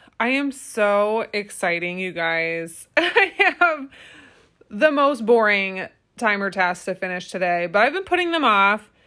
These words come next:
because it's responding to emails. I have a couple emails I need to take care of that require some action on my part, and I've waited until the very end of the day because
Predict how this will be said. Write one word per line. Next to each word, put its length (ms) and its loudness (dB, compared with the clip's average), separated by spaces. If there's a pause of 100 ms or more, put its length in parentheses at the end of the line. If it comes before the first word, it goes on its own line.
(220)
because 600 0
it's 220 -2
responding 480 0
to 120 -14
emails. 580 -10
I 80 0
have 120 0
a 60 -10
couple 360 0
emails 500 -2
I 80 -12
need 180 -10
to 80 -16
take 280 -6
care 280 0
of 340 0 (580)
that 160 4
require 500 2
some 300 -6
action 600 -2
on 240 -2
my 200 -2
part, 580 -4 (480)
and 120 2
I've 220 2
waited 320 0
until 260 -2
the 100 -4
very 280 2
end 160 -4
of 100 -8
the 80 -8
day 360 2
because 1000 -2